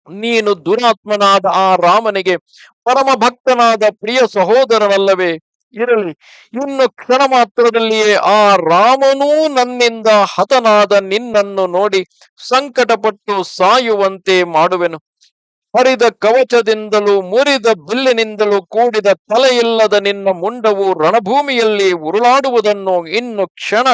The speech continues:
ಕಾಲದಲ್ಲಿಯೇ ನಿನ್ನಣ್ಣನಾದ ರಾಮನಿಗೆ ತೋರಿಸುವೆನು" ಎಂದನು.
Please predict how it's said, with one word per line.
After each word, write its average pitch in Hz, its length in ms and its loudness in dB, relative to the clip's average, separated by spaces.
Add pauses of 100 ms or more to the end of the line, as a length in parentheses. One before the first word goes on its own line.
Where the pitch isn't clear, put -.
(100)
ಕಾಲದಲ್ಲಿಯೇ 185 800 0
ನಿನ್ನಣ್ಣನಾದ 190 960 0
ರಾಮನಿಗೆ 175 840 0
ತೋರಿಸುವೆನು" 170 840 -6
ಎಂದನು. 151 400 -4